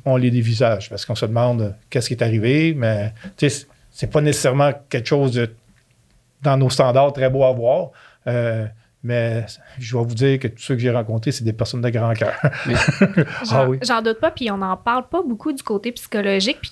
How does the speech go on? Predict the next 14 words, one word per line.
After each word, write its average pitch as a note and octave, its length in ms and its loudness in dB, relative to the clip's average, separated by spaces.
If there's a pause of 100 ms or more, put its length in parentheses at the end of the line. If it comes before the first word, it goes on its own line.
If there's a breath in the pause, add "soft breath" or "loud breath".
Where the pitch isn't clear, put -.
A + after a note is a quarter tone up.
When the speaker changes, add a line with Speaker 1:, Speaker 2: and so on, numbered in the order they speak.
Speaker 3:
pourtant, B3+ 320 -2
c'est A3+ 160 -6
quelque F#3 400 -2
chose B3+ 360 -2
qui G#3 460 -4
est G3+ 60 -2
vraiment G#3 520 2
important, A3+ 640 -2
je - 140 -6
pense, A#3 320 -2
dans G3 200 0
ce F#3+ 360 0
processus-là A3+ 1000 0
de, G3 340 0